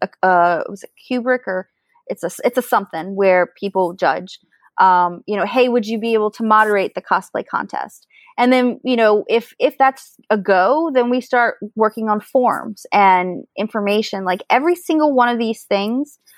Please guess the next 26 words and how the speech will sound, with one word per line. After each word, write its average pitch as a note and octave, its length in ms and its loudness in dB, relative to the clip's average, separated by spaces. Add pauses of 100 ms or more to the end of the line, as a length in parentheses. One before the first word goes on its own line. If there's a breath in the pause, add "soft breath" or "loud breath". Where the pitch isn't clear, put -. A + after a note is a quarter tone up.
(300 loud breath)
is A3+ 140 0
gonna A#3+ 220 2
have G#3+ 600 2 (360)
information A3 800 -4
on F3+ 560 0
the G3 180 -6
app A#3 180 2
you A3+ 120 -8
need A3 180 -6
to G#3 100 -16
download F#3+ 460 -2
for F3+ 380 0
it. - 120 -6
It's - 160 -8
gonna A3+ 160 -4
have A3 200 0
information G3+ 600 -8
on F#3 120 -6
how A#3 260 0
it's A3+ 140 -10
gonna G3+ 180 -6
work, F#3 400 -4
the G3+ 80 -8
times A3 540 -2
it'll G3+ 160 0
happen. F3+ 640 -2